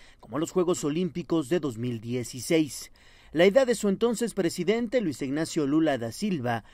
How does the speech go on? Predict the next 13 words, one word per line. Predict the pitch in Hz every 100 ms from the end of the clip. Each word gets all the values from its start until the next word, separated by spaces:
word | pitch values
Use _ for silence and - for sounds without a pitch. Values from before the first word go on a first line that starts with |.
| - -
era | 254
mostrarle | 226 202 233 220
al | 214
mundo | 185 226 233 202
entero | 147 196 220 208
su | - 165
nuevo | 175 208 190 - - - -
y |
poderoso | - 233 196 180 - 151
músculo | 147 135 - 131
económico. | 123 123 120 135 139 127 131 117 - - - - -
Sin | - 110
embargo, | 113 165 170 135 135